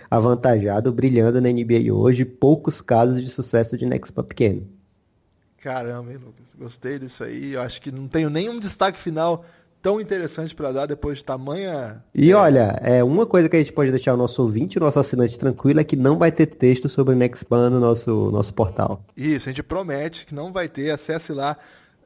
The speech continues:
Speaker 2: é, cafébelgrado ponto com ponto B R, dê uma força lá, nove reais você compra um sachê de whey,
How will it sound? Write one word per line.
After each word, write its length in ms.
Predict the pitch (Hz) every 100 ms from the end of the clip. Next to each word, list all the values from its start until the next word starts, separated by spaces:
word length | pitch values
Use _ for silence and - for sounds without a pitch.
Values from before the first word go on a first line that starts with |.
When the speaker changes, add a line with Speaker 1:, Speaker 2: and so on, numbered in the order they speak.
| _ 127
Speaker 2:
é, 300 | 135 120 113
cafébelgrado 720 | 104 110 180 196 175 143 151 151
ponto 240 | 147 131
com 140 | - 147
ponto 240 | 151 147
B 120 | 131
R, 260 | 117 123 123
dê 100 | 127
uma 140 | 160
força 360 | - 127 131 117
lá, 220 | 113 120
nove 240 | 123 131
reais 300 | 113 120 123 123
você 80 |
compra 240 | - 127 131
um 60 |
sachê 380 | 117 113 107 -
de 80 | 135
whey, 320 | 117 117 135